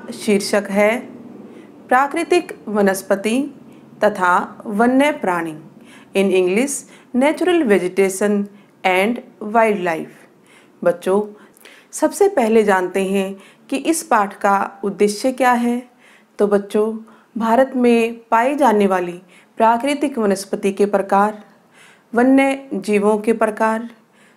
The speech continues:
जैव विविधता, देशज व विदेशज वनस्पति, पारिस्थितिकी तंत्र, भारत में पाए जाने वाले वनों के प्रकार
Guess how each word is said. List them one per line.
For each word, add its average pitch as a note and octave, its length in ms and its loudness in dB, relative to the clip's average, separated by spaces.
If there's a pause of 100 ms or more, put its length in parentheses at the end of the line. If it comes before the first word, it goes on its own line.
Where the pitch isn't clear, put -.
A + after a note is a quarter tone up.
(120)
जैव G#3+ 560 2 (120)
विविधता, G#3 580 0 (1300)
देशज C4+ 500 2 (160)
व G#3+ 240 2 (280)
विदेशज B3 600 2 (120)
वनस्पति, G3 640 -2 (640)
पारिस्थितिकी C#4+ 920 0 (280)
तंत्र, G3+ 500 0 (540)
भारत B3+ 380 0
में D4 240 2
पाए A3+ 260 2
जाने G#3+ 320 2
वाले G#3 380 2 (400)
वनों A#3+ 400 2
के B3 320 2 (260)
प्रकार F#3+ 580 2